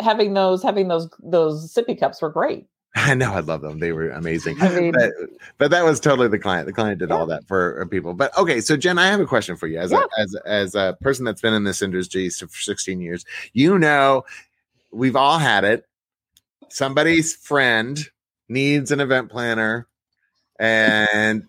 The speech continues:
Speaker 2: they're like, "Can you d-, can you do my cousin's wedding, my brother's wedding, my sister's wedding, my blah, blah, blah?" And you feel a little, a little like, "Okay, I'm, I,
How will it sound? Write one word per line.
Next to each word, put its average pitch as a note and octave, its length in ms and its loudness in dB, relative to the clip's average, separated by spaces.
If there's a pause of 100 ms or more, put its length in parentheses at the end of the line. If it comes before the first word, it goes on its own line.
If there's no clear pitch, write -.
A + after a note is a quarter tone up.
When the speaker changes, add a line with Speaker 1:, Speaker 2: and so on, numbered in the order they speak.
(120)
Speaker 2:
they're A2+ 200 2
like, A#2 260 2
"Can B2+ 260 -6
you C3+ 120 -4
d-, B2 220 -12
can A#2 320 -8
you C3+ 220 -4
do C#3+ 320 -2
my B2+ 720 2
cousin's B2 420 0
wedding, G2+ 300 2
my G2+ 100 2
brother's A2 360 2
wedding, G#2 280 2
my G2+ 500 2
sister's G#2+ 420 -6
wedding, G2+ 260 0
my F#2+ 100 -2
blah, G2+ 160 0
blah, G2 100 -2
blah?" G2 240 0 (360)
And A2+ 180 0
you B2 120 4
feel C3+ 360 2
a A#2 40 4
little, A#2+ 560 2 (720)
a A#2 140 2
little C3+ 520 2
like, C#3+ 280 0
"Okay, C#3 460 0 (120)
I'm, G2+ 200 -8 (100)
I, F#2 160 -6